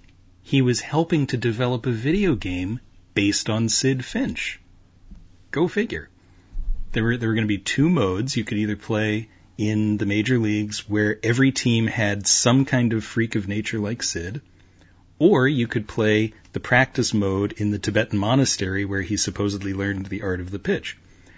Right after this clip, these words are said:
And, you know, there were gonna be funny stories and all kinds, you know, just building the world of Sid Finch around, uh, this, in, in, in this game. And, uh, unfortunately, because the Intellivision didn't sell as well, I mean,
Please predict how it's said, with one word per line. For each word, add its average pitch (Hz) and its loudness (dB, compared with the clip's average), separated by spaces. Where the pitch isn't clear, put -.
And, 107 0
you 113 2
know, 101 0
there 107 0
were 104 2
gonna 101 0
be 95 -4
funny 85 -6
stories 147 2
and 107 -4
all 107 -4
kinds, 95 -6
you 95 -10
know, 90 -8
just 95 -8
building 143 8
the 127 4
world 113 0
of 104 -4
Sid 101 -4
Finch - -6
around, 92 -8
uh, 95 -10
this, 95 -10
in, 104 -6
in, 101 -4
in 101 -4
this 95 -6
game. 196 -2
And, 110 0
uh, 113 -2
unfortunately, 117 0
because 113 4
the 107 0
Intellivision 113 4
didn't 113 2
sell 107 2
as 104 -2
well, 104 -2
I 107 -8
mean, 101 -2